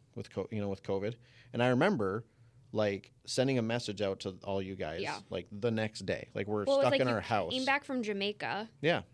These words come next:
Speaker 2: And I was on the phone with you 'cause I was helping you with an offer. And I was like, "So I know you're coming back from vacation, and I know that you're sick of your children,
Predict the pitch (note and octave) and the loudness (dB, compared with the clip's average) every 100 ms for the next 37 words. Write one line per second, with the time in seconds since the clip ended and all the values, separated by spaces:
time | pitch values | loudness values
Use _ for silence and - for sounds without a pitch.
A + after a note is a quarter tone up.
0 | - - - B3 B3 A#3+ A#3+ B3+ C#4 B3+ | -20 -20 -2 2 4 4 2 0 -2 0
1 | D4 D4 B3+ G#3 G3+ G#3 G3+ G3+ G3+ G#3 | 0 0 -2 -4 -2 -2 -2 -4 -6 -4
2 | G#3+ G3+ G3 G3 A3 A3 E3+ F3 F3 - | -2 -4 -4 -6 -6 -4 -4 -4 -8 -8
3 | G#3+ G#3+ G#3+ G#3+ G#3+ - - - - - | -6 -4 -2 -2 -2 -8 -20 -20 -20 -6
4 | - C#4 C4 D4 E4+ D#4+ C4+ B3+ B3+ A#3+ | 2 2 4 0 0 0 0 -2 -2 -2
5 | - G#3+ G3+ - F3+ - G3 A3+ - - | -2 -4 -2 -2 -4 -4 -6 -10 -14 -20
6 | - - - - - A3+ B3 B3 B3 B3+ | -20 -20 -20 -18 -6 -2 0 0 0 2
7 | C4 A3 A#3 - A3 G#3 G#3 G3 - F#3+ | 2 0 -4 -4 -6 -6 -4 -4 -2 -2
8 | G#3 A3 B3+ | 0 0 -2